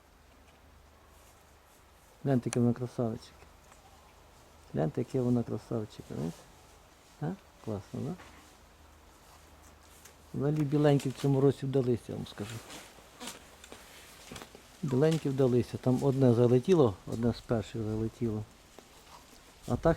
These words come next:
тільки як більш-менш так беріг. Ну як, не то, що беріг, щ-, щоб не гнати.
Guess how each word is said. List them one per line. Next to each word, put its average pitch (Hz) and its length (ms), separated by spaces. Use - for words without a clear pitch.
тільки 160 220
як 127 100
більш-менш 135 400
так 123 160
беріг. 120 380
Ну 247 100
як, 127 260
не 160 380
то, 302 140
що - 140
беріг, 131 280
щ-, - 200
щоб 143 200
не 156 120
гнати. 123 460